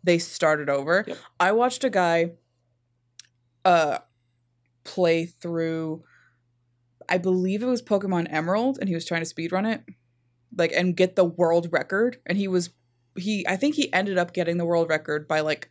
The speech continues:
Speaker 1: a half a second, but he got, like, forty-five minutes in and made literally one step mistake. Like, he was trying to walk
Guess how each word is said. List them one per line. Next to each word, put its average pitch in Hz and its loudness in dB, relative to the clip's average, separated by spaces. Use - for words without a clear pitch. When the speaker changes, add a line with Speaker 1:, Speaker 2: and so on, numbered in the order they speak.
Speaker 1:
a 170 -2
half 156 -6
a 175 -8
second, 175 -2
but 180 0
he 185 -4
got, 202 2
like, 180 0
forty-five 214 0
minutes 180 -4
in 170 -2
and 180 0
made 170 2
literally 330 4
one 214 2
step - 0
mistake. - -6
Like, 170 -2
he 165 -6
was 160 -10
trying 180 0
to 170 0
walk 190 0